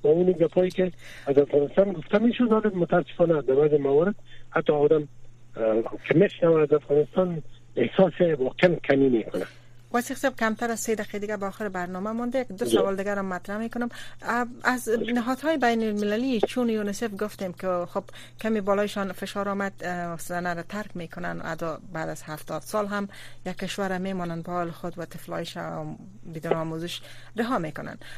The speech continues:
Speaker 2: اه، فامیل ها در افغانستان، خود مردم افغانستان چی مسئولیت دارن در قبال اطفالشان، در قبال فرزندانشان که همه، اه، خانه نشین، همه، اه، یک، در یک آینده تاریک قرار دارن؟ اینا چی باید بکنن؟ چی می-،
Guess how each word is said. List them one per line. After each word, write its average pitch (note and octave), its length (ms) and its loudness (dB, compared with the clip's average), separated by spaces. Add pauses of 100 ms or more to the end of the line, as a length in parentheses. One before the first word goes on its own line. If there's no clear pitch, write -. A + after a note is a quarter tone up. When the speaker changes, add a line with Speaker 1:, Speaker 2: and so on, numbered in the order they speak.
(140)
Speaker 2:
اه، D#3 160 -4
فامیل C#4+ 340 0
ها D#4+ 200 -4
در A#3 160 4
افغانستان، F#3 600 -2
خود C4 240 -4
مردم C#4 340 0
افغانستان A#3+ 460 -4
چی - 180 -6
مسئولیت G3 460 -2
دارن F3+ 220 -2
در F3+ 100 -4 (140)
قبال F#3 320 -2 (420)
اطفالشان، F3+ 720 -2
در F3+ 160 -10 (120)
قبال F3+ 240 -6
فرزندانشان F#3 840 -4
که F3 140 -12
همه، F#3 320 -4 (460)
اه، E3+ 220 -4
خانه F3 320 -6
نشین، F#3+ 380 -6
همه، F3 540 -6 (480)
اه، E3 220 -4
یک، F3+ 320 -4
در F3+ 240 -2
یک F3 60 -8 (320)
آینده F3+ 460 -2
تاریک G3 400 -8
قرار E3 320 -6
دارن؟ E3 320 -8
اینا B3 200 -2
چی F4 200 -10
باید C#4+ 260 2
بکنن؟ D#3+ 460 -6
چی - 180 -6
می-، C4+ 140 2